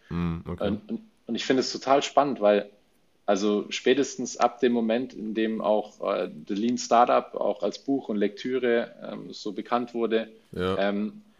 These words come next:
Speaker 2: hat ja eigentlich jeder, der sich mit dem Thema Gründen zu tun hat, auch das Thema Customer Development und so weiter und so fort,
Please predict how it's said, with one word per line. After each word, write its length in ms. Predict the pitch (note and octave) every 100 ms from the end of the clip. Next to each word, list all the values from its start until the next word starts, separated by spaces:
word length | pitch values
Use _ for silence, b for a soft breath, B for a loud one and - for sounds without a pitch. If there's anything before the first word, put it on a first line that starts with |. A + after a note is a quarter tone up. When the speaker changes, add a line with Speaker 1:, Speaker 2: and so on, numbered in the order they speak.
| _
Speaker 2:
hat 160 | - A2+
ja 100 | A#2+
eigentlich 200 | A#2+ -
jeder, 240 | A#2+ C3
der 140 | A2+ A2
sich 180 | -
mit 80 | A2
dem 140 | G#2+ -
Thema 240 | A#2 A2
Gründen 380 | - B2 A#2+ G#2+
zu 120 | A2
tun 320 | G#2 A2 G#2+
hat, 280 | G#2+ G#2+ -
auch 100 | -
das 160 | - -
Thema 220 | G#2 G#2
Customer 440 | - A#2 - G#2+
Development 840 | G#2 F#2+ G2+ G2+ - F#2+ F#2+ G2 -
und 140 | A#2
so 100 | G#2+
weiter 200 | G#2 G2
und 100 | G2
so 80 | G2
fort, 420 | - G#2 G2